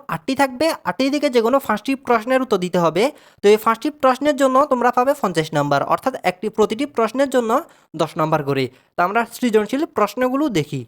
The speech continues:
তো এখানে এক নাম্বার প্রশ্নটি, তো এখানে আমরা এই প্রশ্নগুলোর, আহ, উদ্দীপক পড়ে পড়ে সময় নষ্ট করবো না, শুধু ক খ প্রশ্নগুলো দেখে দেখে চলে যাব।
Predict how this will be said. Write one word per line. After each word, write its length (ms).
তো 220
এখানে 460
এক 160
নাম্বার 280
প্রশ্নটি, 640
তো 120
এখানে 280
আমরা 280
এই 140
প্রশ্নগুলোর, 680
আহ, 640
উদ্দীপক 320
পড়ে 180
পড়ে 180
সময় 240
নষ্ট 200
করবো 220
না, 120
শুধু 220
ক 220
খ 140
প্রশ্নগুলো 580
দেখে 200
দেখে 160
চলে 220
যাব। 300